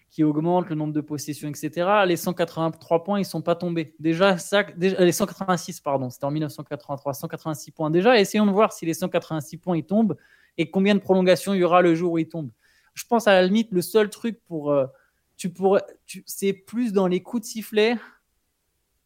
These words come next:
Il y a certaines, c'est vrai qu'il y a certaines stars, elles ont des coups de sifflet, parfois c'est ridicule.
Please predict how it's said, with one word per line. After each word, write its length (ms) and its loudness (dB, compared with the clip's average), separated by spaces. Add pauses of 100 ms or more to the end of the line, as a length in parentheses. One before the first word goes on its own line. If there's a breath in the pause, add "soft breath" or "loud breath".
(560)
Il 100 0
y 60 6
a 80 2
certaines, 420 0
c'est 160 -4
vrai 80 2
qu'il 80 -2
y 40 4
a 40 2
certaines 340 -4
stars, 280 0
elles 120 0
ont 60 -2
des 100 -4
coups 180 -18
de 40 -16
sifflet, 260 -6
parfois 280 -6
c'est 180 -8
ridicule. 640 -10